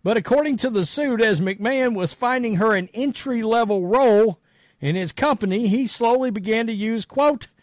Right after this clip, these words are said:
"life-changing promises" to coerce her into sexual acts. Grant says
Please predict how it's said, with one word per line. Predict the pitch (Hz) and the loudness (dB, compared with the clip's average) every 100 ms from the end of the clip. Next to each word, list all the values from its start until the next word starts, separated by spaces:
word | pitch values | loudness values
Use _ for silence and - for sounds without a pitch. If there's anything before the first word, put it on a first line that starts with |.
| _ _ _ - | _ _ _ -6
"life-changing | 220 285 - - 269 233 233 190 | 0 0 0 -2 -2 -2 -2 -4
promises" | - 302 269 180 180 202 214 | 0 2 2 2 2 0 -2
to | 220 | -6
coerce | 185 202 175 311 262 - | -2 0 2 0 0 0
her | 160 160 208 226 _ _ _ _ _ _ _ | 0 2 0 -2 _ _ _ _ _ _ _
into | 143 185 226 | -4 -2 -2
sexual | 202 - 185 - 226 226 - | -4 -4 -4 -4 -4 -4 -4
acts. | 220 262 233 - - - _ _ _ _ _ _ 123 | -6 -4 -6 -10 -16 -16 _ _ _ _ _ _ -2
Grant | 226 285 220 | -2 -2 -2
says | 254 262 254 185 | 2 4 4 2